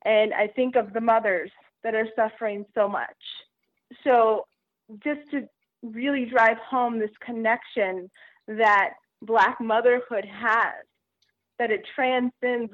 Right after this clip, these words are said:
borders, it transcends time, and it continuously shows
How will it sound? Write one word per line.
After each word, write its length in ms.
borders, 580
it 240
transcends 720
time, 560
and 120
it 100
continuously 840
shows 400